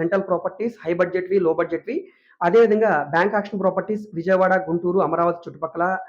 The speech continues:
అదేవిధంగా ఓపెన్ ల్యాండ్స్, వెంచర్ ల్యాండ్స్, ఈ విధంగా అన్ని రకాల ప్రాపర్టీ డీల్ చేస్తున్నాం కాబట్టి మీకు ఏ విధమైన ప్రాపర్టీ కావాలన్నా, ఏ ఏరియాలో కావాలన్నా, లేదా మీరు ఏదైనా ప్రాపర్టీని సేల్ చేయాలన్నా, లేదా మీ దగ్గర ఏమైనా ల్యాండ్ ఉండి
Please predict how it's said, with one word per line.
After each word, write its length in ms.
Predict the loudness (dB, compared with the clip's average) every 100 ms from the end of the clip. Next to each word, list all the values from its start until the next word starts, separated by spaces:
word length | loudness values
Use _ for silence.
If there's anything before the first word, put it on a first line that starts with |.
| _ _ _ -2
అదేవిధంగా 360 | 2 4 2 4 2
ఓపెన్ 240 | 2 2
ల్యాండ్స్, 260 | 2 0 -4 -2
వెంచర్ 220 | 0 0
ల్యాండ్స్, 220 | 0 -2 -4
ఈ 40 | -4
విధంగా 240 | 0 2 2 -2 -10 _ _ 0
అన్ని 140 | 4 4
రకాల 200 | 2 0 0
ప్రాపర్టీ 280 | -2 -2 0
డీల్ 160 | 0 0
చేస్తున్నాం 300 | -2 -4 -2 -2
కాబట్టి 280 | -4 -4 -4 -4 2
మీకు 160 | 2 4 2
ఏ 40 | 4
విధమైన 280 | 2 0 -2 -2
ప్రాపర్టీ 300 | -4 -4 -4
కావాలన్నా, 400 | -4 -2 -2 -2 -4 -2
ఏ 40 | 0 0
ఏరియాలో 260 | 0 -4 -4
కావాలన్నా, 400 | -6 -6 -6 -10 -10 _ _ _ -4
లేదా 160 | 0 4
మీరు 180 | 4
ఏదైనా 220 | 2 0 -2
ప్రాపర్టీని 440 | -2 -4 0 -2
సేల్ 300 | 0 -2 0
చేయాలన్నా, 380 | 2 0 2 0
లేదా 180 | 0 0
మీ 100 | 0
దగ్గర 240 | -2 -2 -2
ఏమైనా 220 | 0 -2
ల్యాండ్ 260 | -2 -2
ఉండి 220 | -2 -2